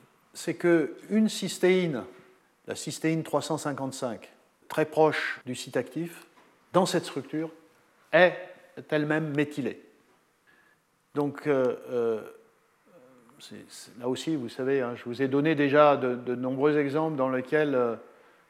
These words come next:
on obtient des structures ions X avec des choses curieuses, euh, qui reflètent, qui ont été stabilisées et qui reflètent, euh, la chimie qui a été mise en œuvre et qui, par accident, s'est stabilisée et qui permet de voir des,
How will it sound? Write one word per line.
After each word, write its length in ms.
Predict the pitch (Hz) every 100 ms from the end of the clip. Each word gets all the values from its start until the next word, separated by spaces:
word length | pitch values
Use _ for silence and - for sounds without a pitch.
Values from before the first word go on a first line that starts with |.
| -
on 120 | 123
obtient 240 | 123 127 156
des 100 | 131
structures 640 | 131 139 151 147 135 135
ions 220 | 135 131
X 280 | 123 160 -
avec 280 | 123 127 117
des 120 | 120
choses 300 | - 139 135
curieuses, 560 | - 123 127 139 139 - - _ _ _ _ _ 123
euh, 240 | 123 127
qui 180 | - 139
reflètent, 600 | 147 - 139 135 - - - - - - - _ _ _ _ _ -
qui 80 |
ont 80 | 123
été 160 | 120 143
stabilisées 720 | 131 151 143 139 123 135 147
et 60 | 127
qui 240 | - 120
reflètent, 600 | 113 135 - 156 160 160 - - _ _ _ _ 123
euh, 120 | 123
la 120 | 123
chimie 320 | - 131 135
qui 100 | 139
a 40 | 120
été 200 | 120 127
mise 180 | 131
en 140 | 123 117
œuvre 240 | 139 135
et 20 |
qui, 160 | 113 131
par 200 | 131 120
accident, 500 | 135 - 139 139 147
s'est 220 | - 123
stabilisée 720 | 123 131 127 127 123 117 139
et 60 | 139
qui 140 | -
permet 300 | 113 117 120
de 80 | 120
voir 200 | 107 120
des, 240 | 110 92